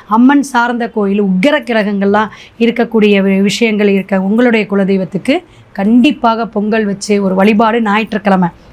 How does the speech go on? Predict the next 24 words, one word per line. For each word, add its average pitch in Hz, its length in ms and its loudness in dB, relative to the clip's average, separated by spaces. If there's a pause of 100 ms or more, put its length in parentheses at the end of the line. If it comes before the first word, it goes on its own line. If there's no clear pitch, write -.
(140)
ராகு 269 400 0
காலத்துல 214 360 -4
செய்யுங்க. 185 320 -8 (360)
அப்ப 208 220 0
துளாராசிக்கு 247 640 -2
எல்லாமே 202 400 -2 (360)
ரொம்ப 262 480 4
ஒரு 254 260 0
சக்ஸஸை 226 460 -4
கொடுக்கும் 196 440 2
அப்படின்னு 196 360 4
தெரிஞ்சுக்கலாம். 185 560 0 (280)
ஆறாம் 349 440 0
இடத்துல 269 280 -2
சனி 247 280 -2
பகவான் 262 360 0
வக்ரம் 196 380 0 (320)
அப்படிங்கும் 226 400 -2
பொழுது 196 280 -6 (360)
தொழில்ல 285 520 2
பிரேக்கு, 196 480 -4
தொழில் 285 320 2
சார்ந்த 254 360 0
விஷயத்துல 196 480 -2